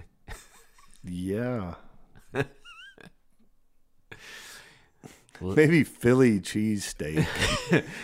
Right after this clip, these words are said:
Speaker 2: Let's
Speaker 1: I'll,
Speaker 2: let,
Speaker 1: I'll make one
Speaker 2: let's
Speaker 1: and
Speaker 2: let that s-,
Speaker 1: videotape it.
Speaker 2: we'll let that sit there in silence for a little while,
Speaker 1: Ugh.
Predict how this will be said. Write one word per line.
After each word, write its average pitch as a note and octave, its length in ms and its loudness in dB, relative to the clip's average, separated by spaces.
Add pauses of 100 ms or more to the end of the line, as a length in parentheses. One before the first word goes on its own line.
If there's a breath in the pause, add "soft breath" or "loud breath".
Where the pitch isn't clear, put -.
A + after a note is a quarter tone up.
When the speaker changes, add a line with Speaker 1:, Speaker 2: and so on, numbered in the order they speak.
(140 loud breath)
Speaker 2:
Let's A2+ 140 2
Speaker 1:
I'll, C3 40 2
Speaker 2:
let, A2+ 220 4
Speaker 1:
I'll A2+ 120 8
make A2 320 4
one F#2 300 -2
Speaker 2:
let's F2+ 220 -2
Speaker 1:
and G#2 100 -4
Speaker 2:
let G#2 140 -4
that G2+ 180 0
s-, F#2+ 260 0
Speaker 1:
videotape G2+ 280 -12
it. - 40 -10
Speaker 2:
we'll A2+ 120 -2
let G#2 240 -8
that - 180 -6
sit - 380 -4
there F#2+ 180 -4
in F2 100 -10
silence F#2+ 600 -8
for F2+ 180 -12
a E2+ 60 -12
little E2+ 300 -12
while, E2+ 260 -10
Speaker 1:
Ugh. A2+ 400 2